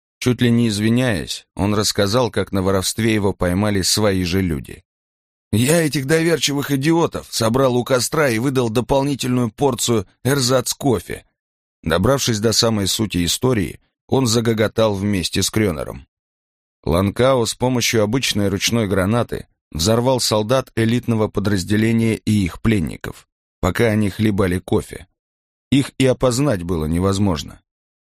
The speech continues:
Потом Хорст Ланкау искал убежище у советских крестьян,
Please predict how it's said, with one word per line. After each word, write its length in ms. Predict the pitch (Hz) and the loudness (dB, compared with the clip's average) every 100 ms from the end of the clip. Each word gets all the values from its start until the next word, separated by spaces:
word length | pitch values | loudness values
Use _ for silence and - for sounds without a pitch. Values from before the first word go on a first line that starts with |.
| - | -4
Потом 420 | - - 131 139 | -2 2 2 0
Хорст 380 | - 127 120 120 | 0 0 0 0
Ланкау 520 | 117 107 117 117 113 | -2 0 2 2 2
искал 340 | 101 - 107 | 0 0 0
убежище 520 | 104 87 113 107 - 104 | 0 0 0 2 0 0
у 60 | |
советских 640 | 98 101 101 101 - 98 - | 0 0 0 0 -2 -4 -2
крестьян, 680 | 104 101 - 117 90 - | 0 0 0 0 0 -4